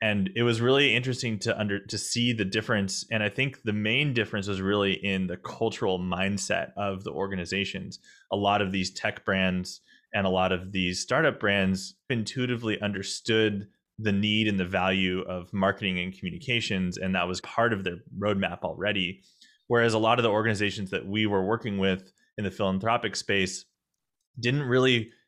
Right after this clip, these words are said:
have the same amount of capacity or understanding or, uh, value for that work. They oftentimes would think of that as something that you could do if you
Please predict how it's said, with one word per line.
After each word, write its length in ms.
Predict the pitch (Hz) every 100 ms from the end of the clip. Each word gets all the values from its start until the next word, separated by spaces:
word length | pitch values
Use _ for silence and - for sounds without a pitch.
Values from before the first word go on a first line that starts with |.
| -
have 180 | 123
the 80 | 107
same 220 | - 113
amount 220 | 113 101 98
of 80 |
capacity 600 | - 113 110 101 110 104
or 160 | 87 -
understanding 640 | 98 95 - 95 95 92
or, 640 | 90 - 92 90 87 85 - _ _ _ -
uh, 180 | 98 87
value 560 | 95 95 107 107 87
for 300 | 85 - 98
that 180 | 90 80
work. 380 | 101 104 95 -
They 160 | 95
oftentimes 560 | 90 104 104 104 107 95
would 120 | 95
think 180 | 104 95
of 80 | 98
that 260 | 92 90 -
as 380 | 98 95 90
something 300 | - 104 107
that 140 | 98 98
you 120 | 101
could 180 | 98 90
do 400 | 101 101 98 101
if 220 | 92 -
you 160 | 98